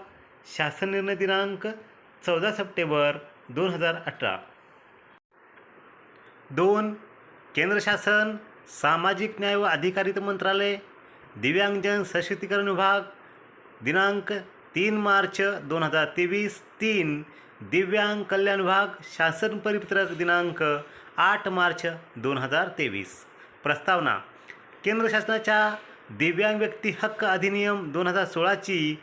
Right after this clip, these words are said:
राज्यात प्रभावी अंमलबजावणी करण्याच्या दृष्टीने एकवीस प्रकारच्या दिव्यांगत्व प्रकारावरील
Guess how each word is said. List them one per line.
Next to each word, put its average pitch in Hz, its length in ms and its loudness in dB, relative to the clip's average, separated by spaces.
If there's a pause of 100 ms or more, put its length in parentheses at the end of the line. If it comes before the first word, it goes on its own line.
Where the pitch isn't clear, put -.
(280)
राज्यात 165 380 2
प्रभावी 190 580 0
अंमलबजावणी 185 600 0
करण्याच्या 180 480 0
दृष्टीने 175 680 0 (360)
एकवीस 208 460 0
प्रकारच्या 196 520 0
दिव्यांगत्व 190 680 0
प्रकारावरील 180 1200 0